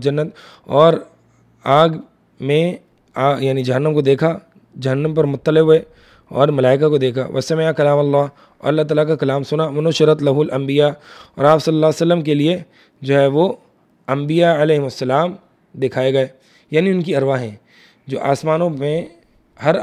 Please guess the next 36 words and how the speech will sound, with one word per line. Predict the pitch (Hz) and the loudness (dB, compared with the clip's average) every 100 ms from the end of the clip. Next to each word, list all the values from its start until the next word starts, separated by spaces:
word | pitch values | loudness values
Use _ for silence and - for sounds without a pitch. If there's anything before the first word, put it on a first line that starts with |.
| 151 | -2
آسمان | 131 143 151 | -4 -6 -8
پہ | 147 | -6
ایک | 143 139 | -6 -6
مختلف | 151 - 160 135 | -10 -6 -6 -6
رسول | 135 143 156 | -8 -4 -6
سے | 135 147 147 - _ _ | -2 -2 -2 -10 _ _
اللہ | 131 147 | -4 -4
کے | 139 | -4
نبی | 135 143 | -6 -6
علیہ | |
الصلوۃ | 139 139 | -6 -8
والسلام | 135 131 143 | -8 -8 -8
کی | |
ملاقات | 143 131 123 143 139 | -6 -6 -2 -4 -2
ہوئی، | 147 | -6
تو | 143 | -6
وہ | 156 202 - _ _ - | -6 -6 -12 _ _ -12
انبیاء | 135 135 156 147 | -10 -4 -2 0
علیہ | 147 | 0
السلام | 151 127 143 139 | -2 -4 -8 -6
کی | 139 | -4
روحیں | 143 147 151 127 | -4 -2 -4 -6
تھیں، | 113 107 _ - - - | -10 -16 _ -20 -20 -6
الا | 180 | 2
یہ | 175 175 | 2 2
کہ | 170 | -2
عیسیٰ | 156 156 170 | -4 -2 -2
علیہ | 143 | -2
السلام، | 123 120 110 - _ - _ | -4 -8 -10 -14 _ -20 _
عیسیٰ | - 185 202 | -2 2 4
علیہ | 175 | 2
السلام | 156 156 165 | 0 0 0
کو | |
اللہ | 156 151 | 0 0
تعالیٰ | 139 139 143 | 0 -2 -2
نے | 143 | -4